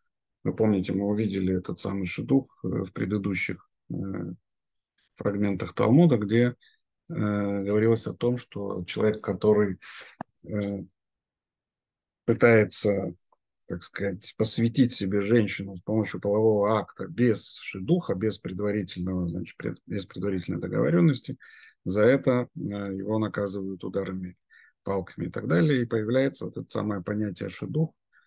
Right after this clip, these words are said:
как бы как предварительная договорённость. Ну и тогда, э, получается, что одна из эт-, этих ситуаций, э,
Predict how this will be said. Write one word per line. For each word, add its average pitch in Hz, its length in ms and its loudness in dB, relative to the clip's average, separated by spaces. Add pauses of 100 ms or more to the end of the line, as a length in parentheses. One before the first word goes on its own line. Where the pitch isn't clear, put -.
(120)
как 113 220 0
бы 104 100 -6
как 113 220 0
предварительная 104 600 -2
договорённость. 98 720 -6 (720)
Ну 165 180 8
и 135 80 4
тогда, 135 500 4
э, 107 420 2
получается, 123 640 0
что 101 540 -2 (760)
одна 110 420 4
из 95 120 -4
эт-, - 420 -12
этих 101 300 -8
ситуаций, 98 720 -6 (1040)
э, 95 540 -2